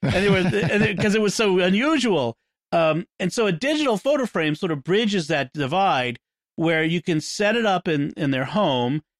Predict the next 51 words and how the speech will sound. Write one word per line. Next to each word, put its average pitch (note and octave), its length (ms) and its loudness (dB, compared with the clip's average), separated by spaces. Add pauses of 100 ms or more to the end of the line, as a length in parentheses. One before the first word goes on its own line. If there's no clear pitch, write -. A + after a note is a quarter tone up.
(160)
with C#3 320 -4
an D#3 100 -2
internet F#3+ 380 2
access, E3+ 640 -4 (460)
and E3 300 0
you F#3 120 -2
can F#3 120 -6
either E3 240 0
connect G3+ 440 -2
it G3 120 -4
to, E3+ 180 0
say, C#3+ 560 -4
your B2+ 180 -4
Facebook G#3+ 460 -4
account, A#2+ 360 -6
have B3+ 240 2
a, G#3+ 280 -2
like, F#3+ 160 0
you A3+ 100 -2
could G3 140 -2
set A#3 180 0
up, G3 160 0 (260)
for F#3+ 100 -2
example, E3 340 -2
like, D3 140 -2
an, D3 180 -4
a C#3+ 160 -2
special F3+ 440 -2
album D#3+ 440 0
in, A#2+ 520 -4
uh, B2+ 300 -6
in, C#3 300 -8
in C3+ 200 -4
Google C#3 240 0
Photos B2+ 500 0
or B2 60 -4
iPhoto C3 580 -2 (320)
that, C3+ 380 -2
uh, D3 200 -2
you D3 120 -2
know, B2 100 -2
a - 20 -2
lot D3 120 0
of D3+ 60 0
these C#3 100 -4
photo D#3 200 0
frames C3 220 -4
can C#3+ 160 -2
just B2 200 -6
pull G3 260 0
from, A#2 480 -2